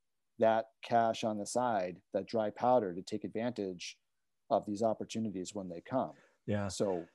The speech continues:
Speaker 2: The, the
Speaker 1: that's,
Speaker 2: last
Speaker 1: that's
Speaker 2: thing I'll s-,
Speaker 1: important.
Speaker 2: the last thing I'll say on this, 'cause I speak to lots of single family home investors, and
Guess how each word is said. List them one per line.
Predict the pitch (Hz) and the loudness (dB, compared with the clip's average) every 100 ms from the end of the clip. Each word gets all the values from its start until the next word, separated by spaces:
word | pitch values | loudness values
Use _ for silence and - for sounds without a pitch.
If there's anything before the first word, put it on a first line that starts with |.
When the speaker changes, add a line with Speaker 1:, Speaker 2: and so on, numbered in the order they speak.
| - | 2
Speaker 2:
The, | 165 | 4
the | 175 | 6
Speaker 1:
that's, | 170 | 8
Speaker 2:
last | 180 214 | 10 8
Speaker 1:
that's | 240 | 8
Speaker 2:
thing | 220 175 | 8 10
I'll | |
s-, | 139 | 10
Speaker 1:
important. | 117 - - - | 6 0 -10 4
Speaker 2:
the | 160 | 8
last | 180 190 | 8 8
thing | 175 | 8
I'll | 156 | 8
say | 160 135 | 8 8
on | 131 | 6
this, | 120 | 4
'cause | 135 | 4
I | 135 | 6
speak | 135 - 131 | 6 4 2
to | 131 | 4
lots | 117 - | 2 0
of | 110 | -2
single | 127 113 | -2 -2
family | 110 113 110 107 | -2 -2 -2 -2
home | 110 113 | -2 -2
investors, | 110 104 95 - 107 101 | -2 -4 -8 -8 -8 -8
and | 123 113 | -4 -4